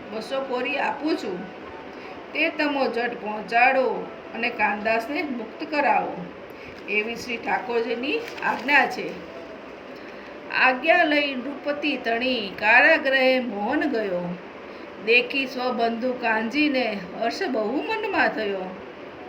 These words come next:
"અપરાધ મેં મોટો કર્યો, દર્શન સેવા ચૂક્યો હો, પણ ભાગ્યવંત અતિ ઠર્યો, ભગવતી મળ્યા મુજને જેલમાં."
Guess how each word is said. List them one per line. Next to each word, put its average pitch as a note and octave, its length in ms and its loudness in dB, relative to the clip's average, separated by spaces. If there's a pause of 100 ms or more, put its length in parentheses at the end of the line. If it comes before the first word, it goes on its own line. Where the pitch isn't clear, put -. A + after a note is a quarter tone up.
(420)
"અપરાધ D#4 480 6
મેં D4+ 280 4
મોટો B3+ 460 0
કર્યો, A#3+ 600 -2
દર્શન C#4+ 460 0
સેવા C4+ 420 2
ચૂક્યો D#4 500 -4
હો, G3 340 -4 (840)
પણ E4 180 6 (100)
ભાગ્યવંત D4 640 4
અતિ E4 380 0
ઠર્યો, G#3 520 -2 (260)
ભગવતી D#4 580 4
મળ્યા C#4 440 4
મુજને D4 520 2
જેલમાં." F#3 680 -2